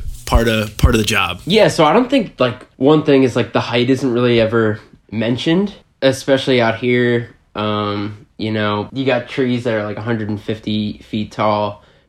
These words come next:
Speaker 2: but I think any tree over sixty looks big, you know? So it's never really brought up. You're just saying, you know, when I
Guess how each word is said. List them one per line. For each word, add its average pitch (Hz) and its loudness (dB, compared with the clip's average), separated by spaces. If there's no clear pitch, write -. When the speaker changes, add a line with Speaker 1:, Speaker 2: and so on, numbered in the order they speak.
Speaker 2:
but 110 0
I 113 -2
think 120 -2
any 117 0
tree 117 2
over 107 0
sixty 123 -4
looks 104 -6
big, 107 -4
you 104 -4
know? 110 0
So - -2
it's 127 0
never 139 4
really 120 2
brought 107 2
up. 120 0
You're 107 -4
just 104 -10
saying, 110 -4
you 113 -4
know, 104 -4
when 95 -6
I 117 -2